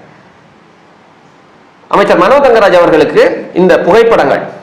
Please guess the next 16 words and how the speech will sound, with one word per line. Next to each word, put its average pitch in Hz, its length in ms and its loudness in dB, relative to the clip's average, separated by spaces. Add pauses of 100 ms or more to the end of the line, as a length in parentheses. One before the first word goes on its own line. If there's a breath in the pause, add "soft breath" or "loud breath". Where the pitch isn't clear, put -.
அவர் 151 140 0
வந்து 180 140 2
நாம் 185 220 0
தமிழர் 175 300 2
கட்சியினுடைய 151 460 2 (300)
ஒரு 143 280 2
நிர்வாகியாக 151 480 2
இருந்து 180 220 0
நாம் 208 180 0
தமிழர் 185 260 0
கட்சிக்காக 160 420 0
தேர்தல் 170 320 2
பணி 143 200 0
செய்தது, 139 340 -2
இன்னும் 247 260 2
கட்சியினுடைய 196 480 2